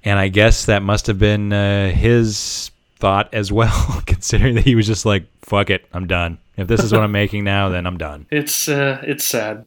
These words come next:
Speaker 2: Pointing out the great supporting cast, everyone's a lot of fun, especially, uh, you know, Sam Neill, Scott Glenn, James Earl Jones, you know, who would reprise this character. But yeah, I mean, I, I don't have too much more to say because this mo-, you know, this movie's not all that important to me.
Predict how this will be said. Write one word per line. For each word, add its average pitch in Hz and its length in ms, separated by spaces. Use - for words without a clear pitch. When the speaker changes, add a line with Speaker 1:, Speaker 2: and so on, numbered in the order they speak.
Speaker 2:
Pointing 165 260
out 147 140
the 135 80
great 131 180
supporting 123 340
cast, 113 640
everyone's 131 340
a 117 40
lot 117 160
of 117 80
fun, 113 280
especially, 117 540
uh, 110 240
you 113 100
know, 107 200
Sam 113 300
Neill, 110 220
Scott 113 320
Glenn, 117 340
James 131 280
Earl 120 220
Jones, 107 480
you 113 80
know, 104 80
who 113 160
would 110 120
reprise 110 420
this 117 120
character. 113 460
But 190 140
yeah, 233 140
I 170 40
mean, 160 160
I, 151 320
I 160 140
don't 202 140
have 165 140
too 175 140
much 165 200
more 147 120
to 127 60
say 156 240
because 127 240
this 147 180
mo-, 143 220
you 156 100
know, 131 120
this 143 140
movie's 165 220
not 139 440
all 139 240
that 156 240
important 143 440
to 156 80
me. 135 400